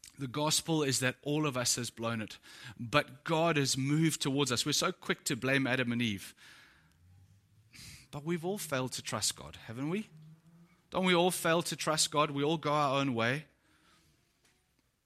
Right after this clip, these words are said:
And now through God's grace, we have got a chance to be a part of God's great act of renewal in our world.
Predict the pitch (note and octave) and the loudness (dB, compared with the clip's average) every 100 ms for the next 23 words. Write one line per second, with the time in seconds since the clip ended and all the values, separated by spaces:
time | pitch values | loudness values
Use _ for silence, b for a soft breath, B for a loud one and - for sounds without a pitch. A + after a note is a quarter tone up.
0 | - B2+ C3+ D3 E3 E3 - D#3+ B2+ C#3 | -8 -4 -2 0 2 0 -2 -4 -4 -6
1 | C#3+ - - C3+ C#3+ A#2 - A#2+ D#3+ F3+ | -4 -4 -4 -4 -2 0 0 -2 -4 -4
2 | C#3 C#3+ - - C3+ - - D#3 D3 A#2+ | -4 -6 -8 -6 -6 -4 -4 -2 -2 -4
3 | - B2 C3 B2+ - C#3+ B2+ - - C#3+ | -6 -4 -4 -4 -4 -4 -4 -8 -8 -4
4 | D3+ - - C#3+ C#3 - C#3+ - C#3+ A#2+ | -2 -4 -2 -2 -2 -4 -4 -4 -6 -4
5 | A#2 A#2+ C#3+ C#3+ A#2 A2+ B2+ A#2+ A#2+ C3+ | -2 0 0 0 -2 -4 -4 -2 -2 -2
6 | D3 F#2 - | -4 -6 -12